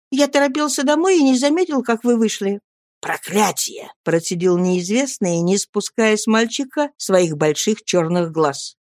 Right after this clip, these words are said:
«Кто бы мог подумать? Хоть разотри его в порошок, он опять выпрыгнет из каменного гроба, чтобы встать мне поперёк дороги». «Я очень сожалею», — пробормотал Оливер, смущённый диким взглядом странного человека.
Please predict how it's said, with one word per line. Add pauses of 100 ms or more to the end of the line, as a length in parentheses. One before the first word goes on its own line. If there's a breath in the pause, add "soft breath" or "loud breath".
(380)
«Кто
бы
мог
подумать? (220)
Хоть
разотри
его
в
порошок, (140)
он
опять
выпрыгнет
из
каменного
гроба,
чтобы
встать
мне
поперёк
дороги». (360)
«Я
очень
сожалею», — (100)
пробормотал
Оливер, (120)
смущённый
диким
взглядом
странного
человека.